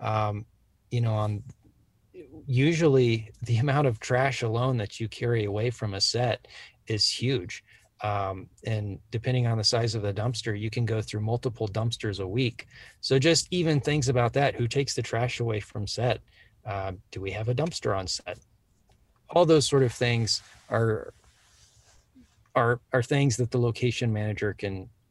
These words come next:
can take care of or, um, address if the producer is, is thinking about other things and just trying to, you know, find a location 'cause we're shooting the next day.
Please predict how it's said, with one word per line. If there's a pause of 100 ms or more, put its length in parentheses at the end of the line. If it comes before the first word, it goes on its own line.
can
take
care
of
or, (500)
um, (560)
address
if
the
producer (300)
is,
is
thinking
about
other
things
and
just
trying
to, (240)
you
know,
find
a
location
'cause
we're
shooting
the
next
day.